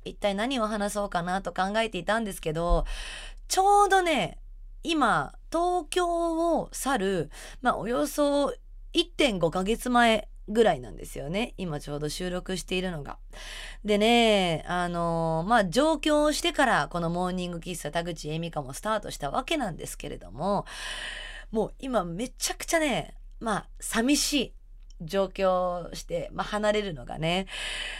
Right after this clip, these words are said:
だし、私にとっての上京って一体何だったんだろうって、もう毎日毎日ずっとね、最近考えているんですよ。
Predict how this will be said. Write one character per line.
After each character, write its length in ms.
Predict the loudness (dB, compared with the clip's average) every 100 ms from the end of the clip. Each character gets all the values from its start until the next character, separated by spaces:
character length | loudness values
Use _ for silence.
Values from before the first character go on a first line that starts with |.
| -6
だ 140 | 8 8
し、 560 | 8 -2 0 0 0 -4 -16 -4
私 320 | 0 0 0
に 160 | -2 0
と 80 |
っ 40 | -2
て 180 | -2 -4
の 280 | -4 -6 -8
上 420 | -6 2 2 2
京 280 | 2 2 2
っ 100 | -2 -10 0
て 360 | 0 0 -6 -10
一 100 | -10
体 300 | -4 0 0
何 280 | 0 -2 4
だ 120 | 6
っ 80 | 4
た 140 | 0 -6
ん 100 | -2
だ 100 | 0
ろ 180 | 0 -2
う 20 |
っ 40 | -4 -10
て、 180 | -10 -10 -14 -16 -12 -6
も 80 |
う 20 | -4
毎 340 | 0 4 4
日 260 | 4 0 -4
毎 260 | -2 0
日 340 | 0 -2 -6 -10 -12
ず 340 | -10 -6 -6
っ 20 |
と 160 | -2 0
ね、 200 | 2 0
最 200 | 0 -4
近 180 | -4 -6
考 260 | -8 -2 0
え 80 |
て 100 | 0
い 60 | -2
る 100 | -2
ん 60 | -4
で 80 |
す 120 | -6 -6
よ。 200 | -8